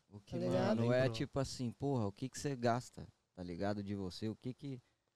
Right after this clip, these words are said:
Speaker 1: Só por tratar alguém bem, dar um sorriso, um bom dia?
Speaker 3: Nada, pô,
Speaker 1: É,
Speaker 3: só
Speaker 1: não.
Speaker 3: gera oportunidades, mano.
Speaker 1: E, mano, retribuição ao, ao dobro. Você
Speaker 2: É.
Speaker 1: vai ver o sorriso na cara da pessoa, tá ligado? Às vezes aquilo mudou o dia da pessoa.
Speaker 2: Isso.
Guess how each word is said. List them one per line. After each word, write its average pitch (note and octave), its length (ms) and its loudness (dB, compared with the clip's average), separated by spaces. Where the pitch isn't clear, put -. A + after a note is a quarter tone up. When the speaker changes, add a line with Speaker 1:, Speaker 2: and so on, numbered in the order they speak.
Speaker 1:
Só C#3+ 200 4
por B2+ 180 -8
tratar C3 380 0
alguém A2+ 260 2
bem, A2 180 2
dar A2+ 120 2
um A2 40 -2
sorriso, G2+ 440 0
um F#2+ 40 -4
bom F2+ 220 -2
dia? G#2 300 2
Speaker 3:
Nada, C#3+ 240 4
pô, A2 160 -2
Speaker 1:
É, G#2 40 0
Speaker 3:
só F#2+ 200 0
Speaker 1:
não. A#2 80 8
Speaker 3:
gera A#2+ 200 6
oportunidades, B2 880 -4
mano. G2+ 220 -16
Speaker 1:
E, D#3+ 160 2
mano, G3+ 320 0
retribuição F3+ 760 -2
ao, G#3 280 0
ao F#3 100 4
dobro. E3 320 6
Você C#3+ 140 0
Speaker 2:
É. C3+ 40 2
Speaker 1:
vai D3 140 8
ver C#3+ 80 0
o C#3+ 60 0
sorriso C3+ 440 4
na A2 120 2
cara G2 240 -2
da F2+ 100 -4
pessoa, E2+ 480 -8
tá - 140 -10
ligado? E2+ 380 -4
Às F2 120 -2
vezes G2 220 2
aquilo B2 340 -2
mudou D3 320 -2
o D3+ 60 2
dia D#3 160 2
da D3+ 100 2
pessoa. E3 380 2
Speaker 2:
Isso. A2+ 100 -4